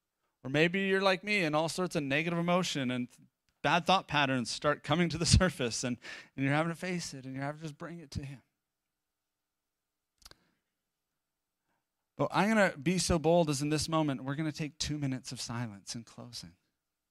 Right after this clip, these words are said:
And I guarantee you that for some, it's gonna be really uncomfortable. And, and that's good for us to note that. Why are we so uncomfortable with it? Right?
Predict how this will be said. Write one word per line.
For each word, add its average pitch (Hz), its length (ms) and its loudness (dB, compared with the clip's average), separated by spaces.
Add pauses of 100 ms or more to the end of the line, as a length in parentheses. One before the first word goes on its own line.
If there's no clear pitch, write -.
(680)
And 156 80 6
I 208 80 6
guarantee 214 480 2
you 170 100 4
that 135 160 -2
for 151 120 -6
some, 175 480 -4
it's 151 240 -8
gonna 160 180 -4
be 156 220 -4 (280)
really 170 300 0
uncomfortable. 120 680 -8 (1700)
And, 160 220 0
and 170 120 -2
that's 202 200 2
good 139 440 0
for 147 200 -4
us 135 200 -2
to 147 120 -6
note 147 380 -6
that. 95 160 -18 (920)
Why 190 560 4
are 160 120 -4
we 151 120 -4
so 180 560 2
uncomfortable 151 800 -6 (1400)
with 120 200 -8
it? - 240 -18 (1000)
Right? 143 220 -10